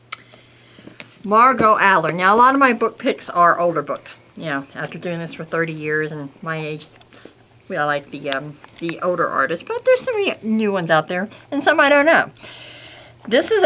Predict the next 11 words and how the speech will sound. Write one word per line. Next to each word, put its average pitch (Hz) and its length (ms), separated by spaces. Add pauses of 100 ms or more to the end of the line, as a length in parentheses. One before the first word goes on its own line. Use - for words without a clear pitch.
excellent 277 540
for - 600
history. 151 680 (480)
If 170 180
you 226 140
want, 262 340
it's - 200
a 170 40
big, 208 200
thick - 340
book. 233 360